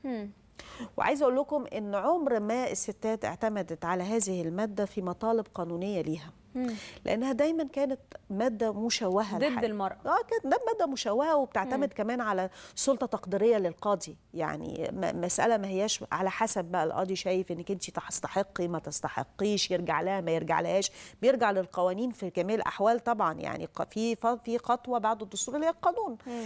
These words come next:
Speaker 2: لكن في جميع الأحوال هي مادة مطاطة.
Speaker 1: مم.
Speaker 2: وانت اصلا كان الدستور بتاع واحد وسبعين ده يعني مش مفعل بشكل حقيقي وكبير.
Speaker 1: أيوة.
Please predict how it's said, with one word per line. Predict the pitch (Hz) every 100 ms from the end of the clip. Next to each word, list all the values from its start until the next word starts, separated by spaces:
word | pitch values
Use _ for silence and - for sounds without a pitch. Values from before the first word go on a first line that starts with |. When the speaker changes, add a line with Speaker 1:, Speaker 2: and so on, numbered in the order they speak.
| 208 -
Speaker 2:
لكن | 226 254
في | 233 233
جميع | 254 339
الأحوال | - - 285
هي | 285 247
مادة | 254 233
مطاطة. | 220 240 - 220 - _ _ -
Speaker 1:
مم. | 226 202 196 - - -
Speaker 2:
وانت | - -
اصلا | - - 226
كان | 190
الدستور | 175 180 - 233
بتاع | - 170
واحد | 165 -
وسبعين | 180 170 160 190
ده | 190
يعني | 185 185
مش | 175 -
مفعل | 170 214 208 165
بشكل | - 190 -
حقيقي | - - 185 - 165
وكبير. | 156 165 240
Speaker 1:
أيوة. | 220